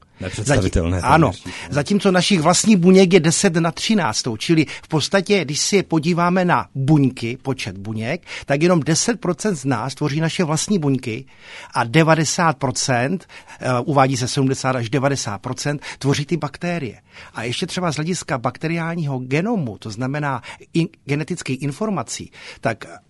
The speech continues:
Speaker 2: lidské buňky jsou jenom jedno procento genetických informací v našem těle, kdežto ty bakterie téměř devadesát devět procent.
Speaker 1: To zní trošku jako, že zázrak, když jsme vůbec
Speaker 2: Ano.
Speaker 1: zdraví.
Speaker 2: Naštěstí ty bakterie v-, s námi jsou ve přátelském vztahu.
Speaker 1: Většinou.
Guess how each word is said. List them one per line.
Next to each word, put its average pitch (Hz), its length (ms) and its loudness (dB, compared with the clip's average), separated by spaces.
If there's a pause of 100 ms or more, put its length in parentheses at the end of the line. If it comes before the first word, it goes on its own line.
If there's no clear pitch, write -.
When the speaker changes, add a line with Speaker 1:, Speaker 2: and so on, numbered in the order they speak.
(200)
Speaker 2:
lidské 135 440 -2
buňky 120 340 -4
jsou 151 160 -2
jenom 147 220 0
jedno 156 240 0
procento 127 760 -6 (480)
genetických 131 540 -4
informací 127 460 -6
v 123 40 -4
našem 123 240 -4
těle, 127 240 -4
kdežto 127 200 -8
ty 135 100 -4
bakterie 123 420 -4
téměř 117 260 -8
devadesát 107 420 -10
devět 104 220 -12
procent. - 360 -14 (300)
Speaker 1:
To 127 60 0
zní 127 160 4
trošku 143 240 -4
jako, 135 200 0
že 135 280 2
zázrak, 120 520 0
když 113 400 0
jsme 117 300 2
vůbec 117 240 2
Speaker 2:
Ano. 120 80 2
Speaker 1:
zdraví. 95 440 6 (160)
Speaker 2:
Naštěstí 143 480 0
ty 233 120 4
bakterie 185 640 0
v-, - 120 -12
s - 120 -8
námi 156 320 2
jsou 165 220 -2
ve 147 140 -2
přátelském 147 840 -2 (100)
vztahu. 123 580 -2
Speaker 1:
Většinou. 92 520 -8